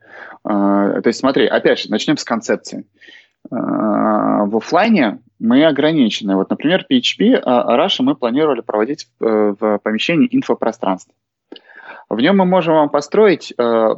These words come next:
сообщество P H P три зала. Ну, максимум четыре. Всё. Мы не сможем вам сделать пятый зал. Вот как хоть, хоть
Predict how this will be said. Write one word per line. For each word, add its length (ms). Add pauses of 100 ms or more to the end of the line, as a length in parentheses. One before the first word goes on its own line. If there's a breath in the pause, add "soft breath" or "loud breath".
(100)
сообщество 540
P 120
H 160
P 100
три 220
зала. 380 (1300)
Ну, 220
максимум 720
четыре. 580 (560)
Всё. 480 (500)
Мы 180
не 40
сможем 340
вам 120
сделать 320
пятый 260
зал. 220
Вот 160
как 260
хоть, 440
хоть 200